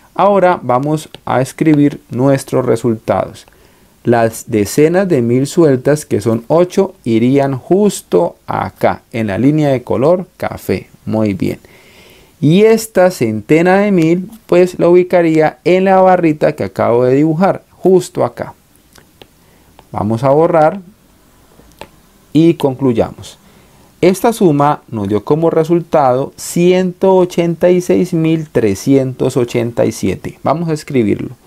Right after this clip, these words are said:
Ciento ochenta y seis mil trescientos ochenta y siete.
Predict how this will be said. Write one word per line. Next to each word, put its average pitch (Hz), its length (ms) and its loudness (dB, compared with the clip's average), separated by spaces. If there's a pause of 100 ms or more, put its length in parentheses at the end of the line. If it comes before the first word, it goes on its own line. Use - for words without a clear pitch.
(440)
Ciento 151 840 0
ochenta 131 680 -4
y 147 100 0
seis 156 340 -2
mil 143 380 -4 (200)
trescientos 151 880 -4 (120)
ochenta 110 720 -4
y 143 60 -2
siete. 180 440 -2